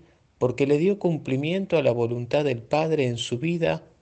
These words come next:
no con palabras que le permitieran zafar, sino con arrepentimiento y con obras, fundamentalmente con obras. Jesús está hablando con personas que hablaban mucho de Dios,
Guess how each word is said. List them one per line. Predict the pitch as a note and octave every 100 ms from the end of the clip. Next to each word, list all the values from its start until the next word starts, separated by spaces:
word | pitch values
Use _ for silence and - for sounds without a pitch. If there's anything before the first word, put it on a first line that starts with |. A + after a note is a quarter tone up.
| _ _ _ _ -
no | C3+ D#3 G3+
con | G3+ C3 A#2+
palabras | A#2+ A#2+ C3+ C3 C3+ C3 - -
que | C3
le | A#2+
permitieran | A#2 A#2 A#2 B2+ C3+ C#3 B2+ A2+
zafar, | - A2+ - G#2 G2+ - _ _ _ _ -
sino | - B2 B2 A#2+
con | A#2+ A#2
arrepentimiento | A#2 A2+ A2+ A2+ A2+ A2+ A2 D3 B2+ G#2+ G#2 - G2 - -
y | A#2
con | - G#2+ B2
obras, | A2 G2+ F2+ - - - _ _ _
fundamentalmente | - C3 C3 C#3+ D3+ D3+ F#3+ F3 C3 A2+ A2 G2+
con | G#2 G2
obras. | F#2 F2+ - - - _ _ _ _ - _ _ -
Jesús | D3+ - A3 A3+ - _ _
está | B2+ - D3
hablando | C#3+ D#3 D#3+ C3+
con | A#2+ A#2
personas | A2 A2+ D3+ D3+ B2+
que | -
hablaban | A#2 C3+ C3+ A#2+
mucho | D3 C#3 - G#2+
de | G2+ G2
Dios, | F#2+ E2+ -